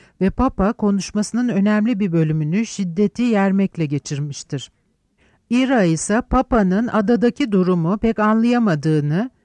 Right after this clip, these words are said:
Sinn Féin tarafından düzenlenen bir basın toplantısı ile ima etmiş ve kendisini savunmak için Hristiyan metodolojisinin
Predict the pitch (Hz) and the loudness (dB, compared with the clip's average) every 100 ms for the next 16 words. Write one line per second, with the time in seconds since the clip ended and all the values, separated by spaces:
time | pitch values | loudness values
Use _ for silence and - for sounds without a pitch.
0 | _ _ - - 220 220 240 254 277 269 | _ _ -12 -4 -2 0 2 2 2 2
1 | 190 170 180 180 208 202 180 190 185 185 | 0 0 0 2 2 2 0 2 2 2
2 | 180 180 214 220 175 196 - 254 226 190 | 0 0 0 0 0 0 0 -4 0 -2
3 | - 190 190 185 - 220 160 170 208 196 | 0 0 0 -2 -4 -2 -2 0 0 0
4 | 196 208 208 185 139 - 151 226 - _ | 2 2 2 2 -2 -4 -4 -4 -6 _
5 | _ _ _ 175 185 226 220 220 208 240 | _ _ _ -2 0 2 2 2 -2 -4
6 | 240 226 233 226 240 - 156 170 214 202 | 0 0 2 2 0 -2 -4 -2 -2 0
7 | 214 214 - 226 226 247 208 180 202 170 | 0 -2 -2 0 2 2 2 0 0 2
8 | 170 165 151 151 - 151 185 247 | 2 2 0 -4 -2 0 0 -2